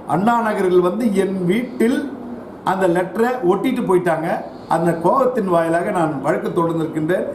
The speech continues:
நீங்க சட்டமன்ற உறுப்பினர் வந்திருக்கீங்க, நான் அந்த வழக்கை வாபஸ் பெற்றுக்கொள்கின்றேன்" என்று உடனடியாக வழக்கை வாபஸ் பெற்றுக்கொண்டார். வழக்கை வாபஸ் பெற்றுக்கொண்ட பிறகுதான் இன்றைக்கு பர்வேஷ் போர்ட்டலில், அஹ்,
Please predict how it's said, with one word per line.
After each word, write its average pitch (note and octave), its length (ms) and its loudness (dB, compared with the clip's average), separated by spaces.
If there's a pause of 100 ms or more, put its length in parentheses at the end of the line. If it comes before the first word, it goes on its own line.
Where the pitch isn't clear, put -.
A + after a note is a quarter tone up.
(260)
நீங்க F3 260 2
சட்டமன்ற G3 500 0
உறுப்பினர் D#3+ 480 2
வந்திருக்கீங்க, E3+ 420 2 (480)
நான் E3+ 180 2
அந்த E3 180 2
வழக்கை F3 440 0
வாபஸ் F3+ 420 0
பெற்றுக்கொள்கின்றேன்" E3 800 2
என்று D#3+ 400 0 (240)
உடனடியாக F#3+ 640 2
வழக்கை E3 460 -2
வாபஸ் F3 420 -2
பெற்றுக்கொண்டார். D3+ 540 -2 (340)
வழக்கை F#3 420 0
வாபஸ் F3+ 520 -2
பெற்றுக்கொண்ட D#3+ 560 0 (100)
பிறகுதான் F3 640 2 (380)
இன்றைக்கு F3 800 0 (240)
பர்வேஷ் G#3 520 0
போர்ட்டலில், F3 540 2 (600)
அஹ், D#3 180 2